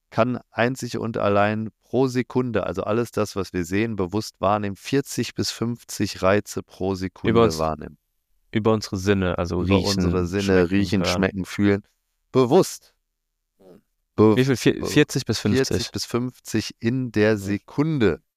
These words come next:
Speaker 2: Mhm.
Speaker 1: Ja, also all das, wenn ich jetzt gerade hier auf dich auf dem Bildschirm gucke, dann sehe ich rechts und links noch so ein bisschen, hier liegt noch ein bisschen was und dann hört's ja auf.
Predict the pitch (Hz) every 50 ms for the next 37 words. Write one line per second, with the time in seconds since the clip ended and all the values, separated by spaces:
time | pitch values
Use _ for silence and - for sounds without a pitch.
0 | _ _ _ _ _ _ _ _ _ _ _ 95 92 90 87 87 _ _ - 104
1 | 127 123 - 98 92 98 - - 110 113 127 131 120 113 113 127 - - - 101
2 | 98 101 - 104 - 110 104 - - - 101 104 104 104 98 - - 110 127 117
3 | 95 101 95 - - - - 117 117 - - 95 98 - - 101 95 87 101 113
4 | - - 123 117 - - 131 - - 117 104 95 87 87 101 98 90 - 92 98
5 | 110 - - 95 90 92 110 135 147 - - 120 117 - 113 110 104 117 - -
6 | 113 101 92 90 107 117 120 117 113 104 101 110 - - 110 107 107 104 104 -
7 | - 104 98 98 104 98 92 95 98 98 98 101 107 110 - - - 98 92 104
8 | 120 107 - -